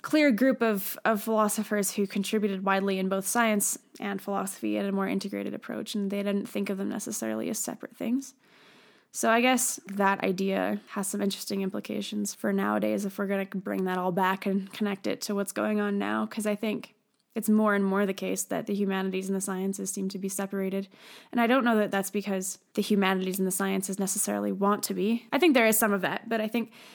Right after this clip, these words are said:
ultimately some of it is just about how, like, society makes larger decisions based on, like, who should get the money to teach people it's, like, in, in most cases, philosophers actually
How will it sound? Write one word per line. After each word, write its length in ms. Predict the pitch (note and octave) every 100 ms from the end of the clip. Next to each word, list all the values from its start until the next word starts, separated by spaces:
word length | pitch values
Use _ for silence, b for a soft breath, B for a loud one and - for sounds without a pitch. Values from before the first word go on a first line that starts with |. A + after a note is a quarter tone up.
| B B
ultimately 340 | A#3 A3 A3+ G#3+
some 140 | A3
of 120 | G3+
it 60 | G3+
is 120 | G3
just 180 | G#3 G#3+
about 200 | G3+ G3
how, 120 | G3
like, 280 | F#3+ F#3 -
society 480 | - G#3+ G3+ G3 G3+
makes 220 | F#3+ F#3+
larger 440 | F#3 F#3+ F#3+ F#3+ G3
decisions 520 | G#3+ - G3 G3 G3+
based 280 | - - G#3
on, 140 | - -
like, 220 | - -
who 140 | A3
should 180 | G3+ F3+
get 160 | G3 G3
the 60 |
money 440 | F#3+ F#3+ F#3+ F#3+ -
to 80 | -
teach 240 | G#3+ G3
people 560 | G3 F#3+ - G#3 G#3+ G3+ _ _
it's, 400 | - G#3 G3 - - _
like, 240 | G3+ G3+ -
in, 160 | A3
in 160 | G#3+ A#3
most 220 | A#3+ C4
cases, 460 | F#3 F#3+ G3 F#3+ -
philosophers 580 | G#3+ G3+ G3+ - F#3+
actually 300 | F#3+ G3 G3+